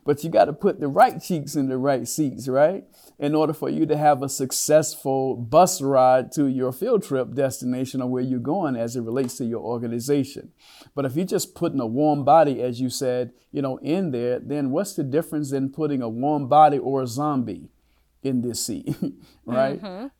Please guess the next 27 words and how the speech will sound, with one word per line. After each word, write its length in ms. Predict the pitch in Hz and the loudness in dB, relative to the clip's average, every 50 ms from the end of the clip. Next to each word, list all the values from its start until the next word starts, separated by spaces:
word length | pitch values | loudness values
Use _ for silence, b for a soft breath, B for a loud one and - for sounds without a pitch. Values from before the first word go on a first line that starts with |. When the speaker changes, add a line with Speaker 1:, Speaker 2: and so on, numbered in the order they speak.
| _ - | _ -4
Speaker 1:
Yeah, 160 | - 175 160 | 2 4 4
you're 160 | 139 143 151 | 4 4 2
gonna 160 | 160 156 156 | 2 2 2
get 140 | 143 151 - | 2 0 -2
the 60 | - | -4
same 320 | 131 - - 143 139 131 139 | -6 -4 -2 -2 0 0 0
results. 540 | 139 135 147 180 165 123 - - - - - | -2 -2 0 0 0 0 0 -4 -10 -16 -12
Seventy-five 640 | - - - 120 120 127 131 127 127 - 127 123 127 | -10 -8 -6 -4 -4 -4 -4 -6 -4 -2 -2 -2 -2
percent 380 | - 123 - - 135 131 127 131 | -2 -8 -10 -8 -6 -6 -4 -4
of 160 | 127 117 - - | -6 -8 -8 -10
your 260 | 113 123 117 127 123 | -10 -8 -6 -6 -8
people 360 | - - 143 123 - 131 120 | -6 -4 -4 -4 -4 -6 -10
are 40 | 120 | -8
gonna 220 | 127 123 120 117 | -8 -8 -8 -10
quit. 340 | 113 - - 131 - - - | -10 -10 -10 -10 -10 -10 -10
So 240 | - - 143 131 127 | -8 -6 -4 -4 -4
the, 300 | 123 127 123 113 95 - - - | -4 -6 -6 -8 -8 -12 -16 -18
so 320 | - - - 139 131 120 | -14 -8 -6 -6 -6 -6
the, 380 | 104 92 123 113 113 110 107 - b b b b b b b | -6 -6 -6 -4 -4 -6 -8 -10 b b b b b b b
the, 220 | - 120 117 104 - | -10 -8 -8 -8 -6
the 120 | - 131 | -6 -6
door 440 | 123 117 135 160 180 196 170 147 127 | -4 0 2 4 6 8 8 6 6
is 180 | 123 131 123 - | 2 -2 -4 -4
always 540 | - - 127 135 143 143 147 147 139 131 | -8 -2 2 4 4 4 4 0 -2 -2
revolving. 800 | 131 127 120 110 110 120 131 147 156 151 139 123 - 95 90 - - _ _ _ _ _ _ _ _ _ _ _ _ _ _ _ _ - - | -4 -6 -6 -6 -4 2 6 6 8 6 6 2 -6 -14 -16 -16 -20 _ _ _ _ _ _ _ _ _ _ _ _ _ _ _ _ -12 -8
And 180 | 143 147 139 | -4 -2 0
what 260 | 135 175 208 202 - | 4 4 2 2 2